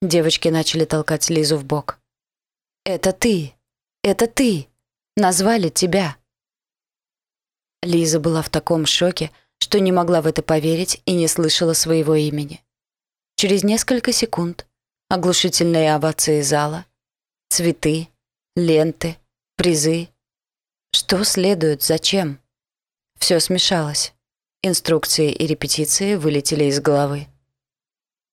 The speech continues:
В это было невозможно поверить. "Я тебе говорила!"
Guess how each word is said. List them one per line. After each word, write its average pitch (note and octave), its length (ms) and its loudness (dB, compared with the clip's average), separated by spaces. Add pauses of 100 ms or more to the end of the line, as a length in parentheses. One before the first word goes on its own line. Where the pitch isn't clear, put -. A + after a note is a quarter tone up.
В E3 160 0
это D#3 240 2
было D#3 240 2
невозможно D3+ 680 -2
поверить. D3 600 -4 (1040)
"Я F3+ 240 2
тебе F#3 260 0
говорила!" G3 600 0